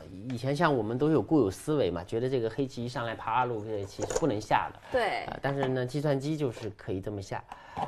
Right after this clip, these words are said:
Speaker 1: 它有它的独特理解。因为白棋回过头来说呢，这不，这不长，不知道是不是一定要长啊？因为黑棋虽然说爬二路很苦，但它打了长这地方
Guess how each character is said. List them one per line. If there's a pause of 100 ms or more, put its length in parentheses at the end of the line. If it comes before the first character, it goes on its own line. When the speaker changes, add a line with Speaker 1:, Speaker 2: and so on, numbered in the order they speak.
(140)
Speaker 1:
它
有
它
的
独
特
理
解。 (540)
因
为
白
棋
回
过
头
来
说
呢，
这
不，
这
不
长， (600)
不
知
道
是
不
是
一
定
要
长
啊？
因
为 (220)
黑
棋
虽
然
说
爬
二
路
很
苦，
但
它
打
了
长
这
地
方